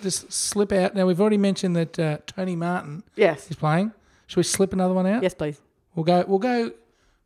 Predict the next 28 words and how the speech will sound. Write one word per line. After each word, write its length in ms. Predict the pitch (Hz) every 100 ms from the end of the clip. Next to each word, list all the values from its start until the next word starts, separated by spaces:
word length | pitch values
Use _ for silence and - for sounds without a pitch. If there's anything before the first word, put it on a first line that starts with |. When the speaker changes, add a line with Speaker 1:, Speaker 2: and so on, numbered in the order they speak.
| -
Speaker 1:
quirky 600 | 180 180 190 135 170 -
Speaker 2:
Mm. 280 | 190 170 147 - -
Speaker 1:
because 220 | 156 151
this 160 | 208 -
guy 220 | 196 175
is 180 | 175 135
very 460 | 127 151 170 165 147
funny. 400 | 151 127 139 - _ - _
This 180 | 220 214
is 60 |
a 60 | 220
guy 180 | 196 180
I 40 |
saw 180 | 170 190
a 60 | 175
couple 200 | 190 196
of 40 |
years 140 | 185 165
ago 180 | 160 151
at 100 | 151
the 60 |
Melbourne 260 | 151 160 156
Speaker 2:
Uh, 40 | 175
Speaker 1:
International 300 | 165 143 160
Comedy 240 | 160 156 151
Speaker 2:
this 40 |
is 80 | 165
Speaker 1:
Festival. 140 | 196